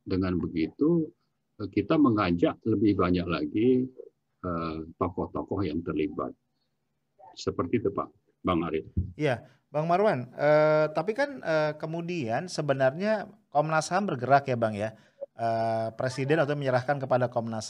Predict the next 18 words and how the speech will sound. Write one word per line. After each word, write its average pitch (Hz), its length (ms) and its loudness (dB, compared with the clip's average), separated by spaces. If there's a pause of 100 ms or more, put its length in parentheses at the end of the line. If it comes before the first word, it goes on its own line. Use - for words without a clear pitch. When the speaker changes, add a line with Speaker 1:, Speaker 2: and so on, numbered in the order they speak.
Speaker 2:
ham. 101 240 -8 (480)
Eh, 135 160 8
apakah 190 400 4
nggak 156 160 10
cukup 202 240 6
ya, 156 80 8
Bang, 135 320 4
Komnas 139 400 0
ham 147 240 4
yang 131 240 4
melakukan 127 400 2
tugasnya 127 480 0
untuk 127 240 -4
melakukan 127 320 2
investigasi 120 720 -4
terhadap 117 320 -2
kasus 117 320 -4
ini? 107 240 -8